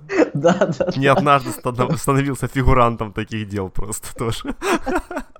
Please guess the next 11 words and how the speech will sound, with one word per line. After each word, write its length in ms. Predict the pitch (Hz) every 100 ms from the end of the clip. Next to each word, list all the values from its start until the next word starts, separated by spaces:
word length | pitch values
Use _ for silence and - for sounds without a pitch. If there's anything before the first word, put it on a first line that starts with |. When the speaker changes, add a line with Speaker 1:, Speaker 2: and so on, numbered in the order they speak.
| - _ -
Speaker 2:
Вот, 200 | 113 -
кстати, 300 | - 98 98
еще 200 | 98 160
один 220 | 139 120
интересный 460 | 113 107 117 - 98
синдром. 520 | - 101 95 78 92 - _ - _ _ -
Называется 460 | 92 107 117 -
и-, 220 | - 110 110
и-, 380 | - 113 117 -
Иерусалимский 1000 | 123 120 117 117 - 110 120 139 - 113
синдром. 560 | - 104 104 95 85